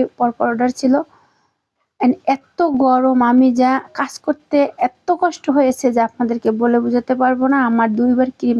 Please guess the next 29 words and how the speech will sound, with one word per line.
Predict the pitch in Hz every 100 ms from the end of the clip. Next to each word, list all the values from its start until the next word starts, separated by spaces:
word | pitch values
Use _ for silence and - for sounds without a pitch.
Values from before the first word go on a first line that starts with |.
| 254
নষ্ট | - - 247
হয়ে | 254
গেছে, | 254 262 294 302 _ _ _ _ _ _ - _ - 254
দুইবারই | 277 277 285 302
কেক | 302 277
নষ্ট | 277 277 269 -
হয়ে | 285
গেছে, | 285 302
দুইবারই | 254 247 240 247
আমার | 247 247 247
ক্রিম | 247 240 247
নষ্ট | 254
হয়ে | - 269
গেছে। | 277 - _
ও, | - - -
অনেক | 302 320 330 - 254
অনেক | 262 254
কষ্ট | 247 254 -
হয়েছে | 262 254 269
আমার | 233 226
এই | 226 226
কেক | 254 220
দুটো | 220 220
করতে। | 247 254 - - 339 _ _ _ _ _ _ _
এত | - 262 - 294
পরিমাণে | 285 277 269 269 247
গরম | 233 233
ছিল | 233 285 294
যা | 240